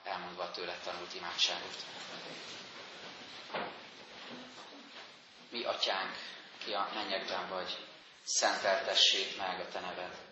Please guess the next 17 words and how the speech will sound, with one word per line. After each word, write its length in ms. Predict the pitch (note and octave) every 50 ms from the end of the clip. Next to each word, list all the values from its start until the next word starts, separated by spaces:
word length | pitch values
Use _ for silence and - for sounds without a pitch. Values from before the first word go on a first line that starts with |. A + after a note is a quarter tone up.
| - - - - - - - - -
Jöjjön 340 | A2+ A2 G#2+ G#2 G#2 G2
el 320 | G2 G2 F#2+ F#2 F2+ F2 F2+
a 60 | -
te 140 | - G#2 F#2+
országod, 680 | F#2 F2+ - - - - G2 F2+ F2 F2 F2+ F2+ E2 - - - - - - - - - - -
legyen 420 | G#2+ A2+ G#2+ A2 G#2+ G2 F#2 -
meg 260 | F#2+ F2+ F2+ F2+ F#2 -
a 60 | -
te 140 | - - F#2+
akaratod, 640 | F#2 F#2 - - F#2+ F#2 F2 - - G2 F2+ D#2 - - - - - - - - - - - -
amint 380 | G#2 G#2 G2+ G2+ G2+ F#2 -
a 40 | G2
mennyben, 640 | F2+ F#2 F#2+ G2+ G#2 G2+ G#2 G#2 G#2 G#2+ G#2+ G#2+ G#2 - - - - -
úgy 140 | G#2 G2 F#2+
a 40 |
földön 440 | F#2 - - G2 F#2 F2+ F2+ F2+ F2 F2
is. 440 | - - - - - - - -